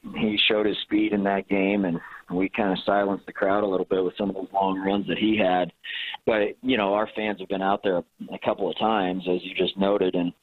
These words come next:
it's a great place to go play. I mean, the, right there on the water, Seattle's a beautiful town and beautiful city and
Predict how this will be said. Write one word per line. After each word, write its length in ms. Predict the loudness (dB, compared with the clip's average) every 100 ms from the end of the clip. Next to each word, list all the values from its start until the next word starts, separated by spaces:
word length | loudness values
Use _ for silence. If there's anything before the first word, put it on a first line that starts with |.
| -16 -14 -10 -2
it's 160 | 0
a 80 | 0
great 300 | 2 0 0
place 200 | 0 0 0
to 60 |
go 160 | -2 -2
play. 440 | 0 0 0 -2 -8 _ -10
I 60 | -4
mean, 240 | -2 0
the, 440 | 2 2 2 0 -2
right 200 | 0 0 2
there 160 | 2
on 80 | 2
the 80 | 2
water, 340 | 2 2 0 -2
Seattle's 380 | 0 2 0 -4
a 60 | -8
beautiful 400 | -2 -2 0 -4
town 480 | -4 0 0 2 0
and 120 | -2 -6 -12 -12 -10 -6 0
beautiful 380 | 0 2 -2 -2
city 420 | 0 2 2 -2 -4 -10 -4
and 520 | 0 2 2 0